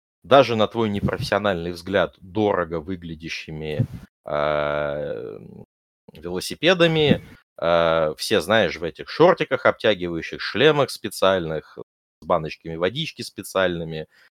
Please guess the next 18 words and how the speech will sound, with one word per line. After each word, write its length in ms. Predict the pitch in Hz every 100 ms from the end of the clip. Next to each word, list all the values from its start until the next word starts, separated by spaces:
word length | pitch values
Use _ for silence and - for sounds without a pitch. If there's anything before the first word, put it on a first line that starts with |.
| _
с, 200 | - -
э, 420 | 76 76 76 76
всякой 360 | - 82 - 80
электронной 540 | 85 - 160 160 139
начинкой, 520 | 123 117 - 107 104
которая 340 | - - - -
позволяет 560 | 82 87 87 87 80
всё 160 | - 87
трекать. 460 | - 85 78 78 - _ _ _ -
А, 280 | 92 92 85
собственно, 500 | - 139 - 117 104 -
ребята 580 | 104 117 147 - 104 85 90
проезжают, 600 | - 110 98 113 104 85 - _
э, 380 | 85 87 85 78 - - _
по 180 | 117 117
дороге 420 | 101 101 110 90
параллельно 640 | - 95 101 104 98 87 85
холму, 520 | - 104 135 226